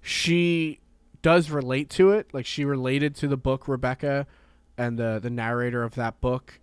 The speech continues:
she's gone through situations like that. But again, this book, this song is, is a story that's not,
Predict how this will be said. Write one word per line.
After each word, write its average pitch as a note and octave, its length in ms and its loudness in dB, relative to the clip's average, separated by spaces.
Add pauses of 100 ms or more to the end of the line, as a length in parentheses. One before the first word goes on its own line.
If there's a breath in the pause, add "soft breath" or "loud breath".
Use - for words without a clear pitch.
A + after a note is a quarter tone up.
(140)
she's - 360 -12
gone A2 220 -4
through A2+ 100 -8
situations A2 720 -10
like A2 260 -8
that. C3+ 300 0 (460 soft breath)
But B2 380 2 (540)
again, B2+ 340 0
this B2+ 160 0
book, C3 340 0
this D3 140 0
song C#3+ 340 2
is, A#2 340 -6
is A#2+ 160 -6
a A2+ 60 -10
story A#2 520 -4
that's A2 240 -8
not, A#2 320 -4